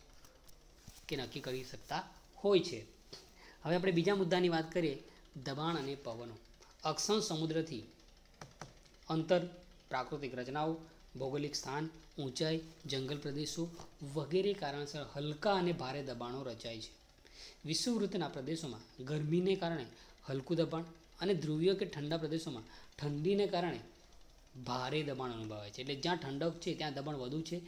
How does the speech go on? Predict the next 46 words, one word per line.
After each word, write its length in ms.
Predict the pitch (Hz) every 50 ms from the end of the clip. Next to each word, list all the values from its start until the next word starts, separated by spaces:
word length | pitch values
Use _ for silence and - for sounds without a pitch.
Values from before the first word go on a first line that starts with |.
| - - - - - -
જ્યાં 320 | 143 180 202 220 226 196
ગરમી 260 | 160 170 160 165 170 165
વધારે 320 | 151 139 143 151 151 147
છે 80 | 151 151
ત્યાં 180 | 151 160 151
પાત-, 300 | - 135 135 - - -
હવા 240 | - 139 151 185 202
પાતળી 320 | 196 190 156 143 151 151
હોવાને 300 | 151 143 135 135 135 135
કારણે 220 | 120 127 123 127 123
ત્યાં 180 | 123 139 123
દબાણ 280 | 117 120 120 135 151 151
આપણને 260 | 135 123 127 127 127
ઓછું 240 | 120 117 117 139 123
જોવા 160 | 120 117 120
મળશે. 360 | 127 127 127 131 - - 131 - - - - - - -
આ 120 | 185 185
વિવિધ 260 | 165 147 165 175 170
પરિબળોની 400 | 180 160 160 156 160 156 151 151
અસરને 320 | 143 135 - 156 151 151 151
કારણે 320 | 147 147 160 147 120 110 - - - - - - -
હલકા 340 | 156 165 165 160 160 220 226
અને 200 | 208 185 185 180
ભારે 300 | 156 139 131 135 151 151
દબાણો 360 | 139 135 127 135 143 143 135
રચાય 260 | 131 120 - 139 143
છે. 200 | 127 - 165 170 170 - - - - - - - - 151 131
ભારે 260 | 147 151 180 214 208
દબાણ 340 | 180 190 165 175 175 175 160
પરથી 240 | 180 170 170 -
હલકા 260 | 156 143 147 147 175 170
દબાણ 280 | 160 160 156 160 160
તરફ 260 | 156 160 165 160 156 - - -
હવા 180 | 135 139 156 151
ગતિ 280 | 131 135 135 135 196
કરે 260 | 185 180 175 156 151 135
છે. 220 | - - 120 110 - - - - - -
સમુદ્ર 380 | - - 156 156 170 165 175 175
પર 140 | 175 175
ભારે 260 | 160 139 139 147 165 160
દબાણ 320 | 139 143 139 165 180 175
હોય 100 | 165 156
છે 120 | - 151
ત્યારે 280 | 147 - 151 151 143 131
અહીંના 240 | 131 143 147 151 143
ભેજવાળા 420 | 127 135 143 139 147 147 147 147